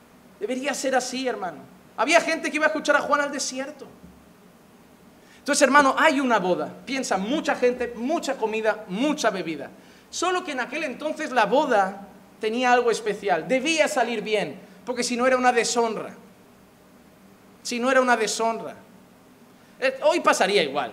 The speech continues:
Hoy si algo se tuerce en tu boda, la gente es de lo único que hablaría.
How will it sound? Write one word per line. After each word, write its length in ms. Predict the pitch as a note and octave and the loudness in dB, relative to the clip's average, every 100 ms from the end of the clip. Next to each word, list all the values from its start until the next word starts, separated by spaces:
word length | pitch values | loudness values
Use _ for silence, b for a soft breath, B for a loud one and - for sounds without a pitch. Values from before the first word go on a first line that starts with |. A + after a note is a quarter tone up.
| - | -4
Hoy 160 | G#3 A#3+ | 0 0
si 120 | B3+ | 6
algo 220 | B3 B3 | 6 6
se 100 | A#3+ | 2
tuerce 280 | A3+ A#3 A3+ | 2 2 2
en 100 | G#3 | -2
tu 100 | G#3 | 0
boda, 240 | G3+ A#3+ | 2 4
la 120 | A#3+ - | 4 2
gente 280 | A#3+ B3 | -2 -4
es 120 | B3+ A3 | -2 2
de 80 | |
lo 100 | A3 | 6
único 300 | A#3 C#4+ C4+ | 6 4 2
que 80 | B3+ | 4
hablaría. 420 | A3+ G#3 E3+ D3 | 4 4 0 -4